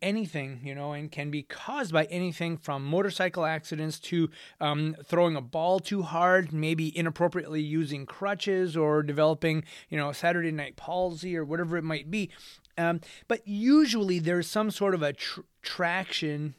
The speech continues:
<laughs> not attraction, a traction, um, eh, you know, in the picture. And although direct trauma, you know, to the plexus can also occur, you know, such as a gunshot wound or a knife, uh, wound or, you know, a stabbing or something like that,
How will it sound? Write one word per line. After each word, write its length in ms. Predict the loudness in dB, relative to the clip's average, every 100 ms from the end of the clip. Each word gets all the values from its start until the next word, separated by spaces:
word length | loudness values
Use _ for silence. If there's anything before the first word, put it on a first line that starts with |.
| -16
<laughs> 120 | -6
not 240 | 2 2 2
attraction, 760 | -6 -4 -4 -4 -4 -2 -2 -4 -10 _ _ -4
a 280 | -4 -4 _ _ _ _ _
traction, 640 | -8 -4 -2 -2 -4 -4 -6 -14 -16 -2
um, 560 | 2 4 4 4 2 -2 -16 -10
eh, 200 | -8 -2
you 80 | -2
know, 140 | -2
in 180 | 2 2
the 80 | 4
picture. 380 | 0 0 -4 -4 -18 -20 -20 -20 -20 -20 _ _ 0
And 440 | 4 4 4 0 -6 -10 4
although 360 | 6 12 12 12
direct 360 | 8 6 4
trauma, 500 | 2 4 4 4 2
you 100 | 2
know, 120 | 0
to 100 | -2
the 100 | -4
plexus 440 | 0 -2 0 -4 -4
can 160 | -6
also 480 | -2 0 0 0 -2
occur, 400 | -2 -4 0 0
you 120 | 0
know, 80 | -4
such 220 | -4 -6
as 80 | -6
a 60 | -6
gunshot 460 | -4 -4 -2 -2
wound 340 | 0 -2 0 0
or 140 | 0
a 60 | -2
knife, 460 | -6 -6 -8 -8
uh, 220 | -8 -6 -4
wound 380 | -2 -2 -4 -4
or, 160 | -8
you 100 | -8
know, 80 | -8
a 60 | -10
stabbing 420 | -8 -6 -6 -6
or 80 | -8
something 320 | -8 -8 -8
like 260 | -6 -8 -6
that, 340 | -6 -6 -10